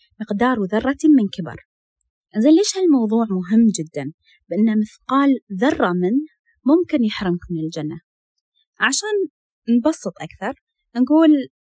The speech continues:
آه، في علم النفس يسمى الكبر بالإيجو، وهو نفس وحش داخلي،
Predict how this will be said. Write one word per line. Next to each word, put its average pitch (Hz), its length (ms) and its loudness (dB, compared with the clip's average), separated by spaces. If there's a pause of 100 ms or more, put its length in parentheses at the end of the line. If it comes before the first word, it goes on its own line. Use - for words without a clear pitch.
(120)
آه، 220 340 -2
في 220 140 -4
علم 403 240 0
النفس 240 500 -2
يسمى 214 380 -2
الكبر 185 480 -4 (140)
بالإيجو، 226 500 -6 (500)
وهو 302 300 4
نفس - 320 -2
وحش - 400 -4
داخلي، 165 400 -8